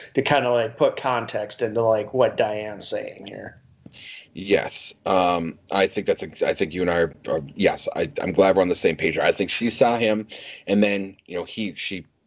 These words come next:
Speaker 2: breaks down that he raped her, and then he took her to an old gas station.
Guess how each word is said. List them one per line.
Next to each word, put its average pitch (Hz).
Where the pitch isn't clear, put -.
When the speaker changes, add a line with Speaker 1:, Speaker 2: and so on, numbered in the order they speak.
Speaker 2:
breaks 113
down 95
that 87
he 98
raped 85
her, 95
and 110
then 151
he 160
took -
her 160
to 143
an 123
old 143
gas 156
station. -